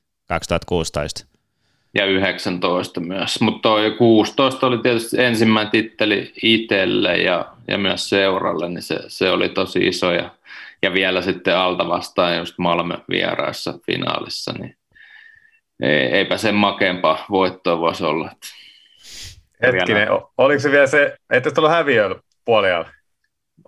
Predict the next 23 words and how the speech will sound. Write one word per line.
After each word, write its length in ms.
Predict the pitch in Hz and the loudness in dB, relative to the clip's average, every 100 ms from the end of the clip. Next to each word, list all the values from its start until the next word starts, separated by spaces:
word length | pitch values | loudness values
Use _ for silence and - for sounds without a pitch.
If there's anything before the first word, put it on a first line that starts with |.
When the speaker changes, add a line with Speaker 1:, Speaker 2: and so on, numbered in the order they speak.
| - | -2
Speaker 2:
Oliko 220 | 113 117 | 0 0
Speaker 3:
Oliko 20 | |
Speaker 2:
se 60 | 117 | 0
Speaker 3:
se 100 | 120 | 2
Speaker 2:
kaksi, 300 | 120 120 110 | 4 4 0
Speaker 3:
se? 60 | - | 0
Speaker 2:
kaksi 340 | 131 123 - | 2 2 0
nolla 420 | 117 113 107 98 92 | 2 4 4 2 2
sitten? 520 | 98 90 - 95 90 _ _ _ _ - | 0 -2 -2 -2 -4 _ _ _ _ -2
Speaker 3:
Levitki 380 | 117 95 110 104 | 0 2 -2 0
Speaker 2:
Sai-, 120 | 104 | 0
Speaker 3:
otti 360 | 95 - 104 - 110 | 0 -2 -4 -4 0
Speaker 2:
Levitki 380 | 110 107 - 101 | 4 2 2 -2
otti 220 | - - | -2 -6
punaisen 760 | 87 104 98 95 90 - 92 - | -2 2 4 2 0 -4 -6 -4
ja 200 | 92 - _ - - - - - _ - | -4 -8 _ -20 -20 -20 -20 -20 _ -2
noustiin 460 | 90 85 - 90 | 0 0 2 0
kahteen 520 | 90 92 87 - 80 76 | 4 0 0 -2 -2 0
kahteen, 560 | 80 82 - - 80 | -2 -2 -6 -6 -6
sit 160 | - - | -6 -2
jatkoaika 640 | 85 85 - 67 73 69 | -2 -2 -4 -2 0 0
ja 120 | 71 - | -4 -2
pilkuilla 640 | 87 82 87 - 71 - | -2 -2 -4 -8 -12 -12